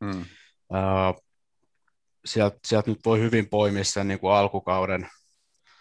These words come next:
Speaker 2: alkukauden tota, parit ottelut, missä, missä Guardiola niinku kokeili taas semmoista niinku,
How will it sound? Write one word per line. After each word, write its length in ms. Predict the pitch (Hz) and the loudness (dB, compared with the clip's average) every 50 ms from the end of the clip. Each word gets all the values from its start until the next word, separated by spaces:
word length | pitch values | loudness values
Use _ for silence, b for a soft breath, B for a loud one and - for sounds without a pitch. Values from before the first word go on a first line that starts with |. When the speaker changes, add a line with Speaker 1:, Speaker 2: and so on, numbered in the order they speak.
| b b _ _ _ _ _ _ _ _ _ _ _ _ | b b _ _ _ _ _ _ _ _ _ _ _ _
Speaker 2:
alkukauden 680 | - 98 104 104 - 101 95 - 101 98 95 92 92 92 | 0 2 2 2 2 -2 -2 0 2 2 2 2 0 -2
tota, 400 | 90 90 90 - - 92 90 87 - - _ _ _ _ _ _ _ _ _ _ _ _ _ _ _ _ _ _ _ _ _ | -2 -6 -8 -4 0 2 2 2 0 -2 _ _ _ _ _ _ _ _ _ _ _ _ _ _ _ _ _ _ _ _ _
parit 300 | - 104 101 101 95 - | 0 2 2 0 -2 -4
ottelut, 440 | 98 92 _ _ 101 95 95 90 - | -6 -8 _ _ -6 -6 -6 -4 -4
missä, 360 | 92 92 92 - - 87 - - | -4 -2 -2 0 -2 -2 -4 -4
missä 300 | 95 92 90 - - 90 _ _ | -6 -6 -6 -6 -6 -8 _ _
Guardiola 480 | 95 95 92 - 95 90 90 85 85 | -2 -2 -2 -2 -2 -2 -2 -2 -2
niinku 200 | 85 85 - 92 | -4 -6 -8 -10
kokeili 420 | - - 90 90 - 92 90 87 85 | -8 -8 -8 -6 -2 -4 -4 -2 -2
taas 240 | - 90 92 - | -2 -2 -2 -2
semmoista 380 | - 90 90 90 90 - - _ | -4 -4 -4 -4 -6 -6 -8 _
niinku, 240 | - - - - | -14 -14 -12 -12